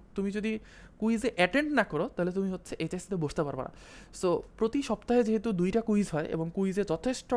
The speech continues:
কড়া গার্ড দেয় স্যাররা, so, তোমাকে বইয়ের কাছে আসতেই হবে, অন্তত সপ্তাহে দুই দিন তোমাকে বইয়ের কাছে আসতেই হবে। এবং এই কারণে যে জিনিসটা হয়, এই কারণে হচ্ছে তোমার পড়াশোনার একটা রেগুলারিটি আসে।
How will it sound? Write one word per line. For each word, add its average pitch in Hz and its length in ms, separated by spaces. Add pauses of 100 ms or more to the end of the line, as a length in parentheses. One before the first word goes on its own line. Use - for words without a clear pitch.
কড়া 160 220
গার্ড 147 260
দেয় 139 120
স্যাররা, 143 300 (520)
so, 185 120 (140)
তোমাকে 202 420
বইয়ের 165 360
কাছে 175 360
আসতেই - 360
হবে, 139 180
অন্তত 151 280
সপ্তাহে 208 400
দুই 180 240
দিন 233 160
তোমাকে 220 280
বইয়ের 160 240
কাছে - 260
আসতেই 180 480
হবে। 151 180 (460)
এবং 156 180 (140)
এই 196 120
কারণে 247 280
যে 220 120
জিনিসটা 208 320
হয়, 190 260
এই 170 100
কারণে 190 240
হচ্ছে - 260
তোমার 170 200
পড়াশোনার 170 380
একটা 151 120
রেগুলারিটি 147 500
আসে। - 160